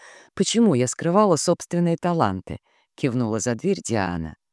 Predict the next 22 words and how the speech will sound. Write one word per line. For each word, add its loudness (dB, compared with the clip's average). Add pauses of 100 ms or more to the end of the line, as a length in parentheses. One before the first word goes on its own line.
(500)
«Не 6
только 6
из-за 2
проблем 0
с -4
законом. -4 (540)
Люди 4
не 4
любят 2
менталистов. -4 (500)
Единственное, 2
кто -2
оценил 4
мои 2
способности, 2 (540)
это 2 (100)
Ами, 0 (500)
и -8
она -2
теперь». -2 (640)
«Я 2
понимаю», — 0